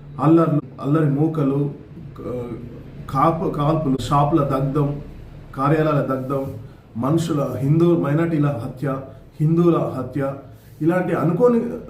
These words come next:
ఆ, సంఘటనలు ఒక్కసారి ఉవ్వెత్తున ఉసిరిపడ్డాయని చెప్పుకోవచ్చు. బంగ్లాదేశ్లో యువనేత ఉస్మాది హాది హత్య తర్వాత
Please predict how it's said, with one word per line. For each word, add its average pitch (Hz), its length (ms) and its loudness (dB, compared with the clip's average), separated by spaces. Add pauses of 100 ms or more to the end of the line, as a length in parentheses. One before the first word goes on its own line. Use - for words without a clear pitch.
ఆ, 139 40 -2
సంఘటనలు 160 420 0
ఒక్కసారి 175 580 0
ఉవ్వెత్తున 160 320 0
ఉసిరిపడ్డాయని 135 580 -2
చెప్పుకోవచ్చు. 104 640 -10 (600)
బంగ్లాదేశ్లో 202 640 2
యువనేత 185 380 0
ఉస్మాది 175 480 -2
హాది 151 300 2
హత్య 156 280 -4
తర్వాత 139 420 -4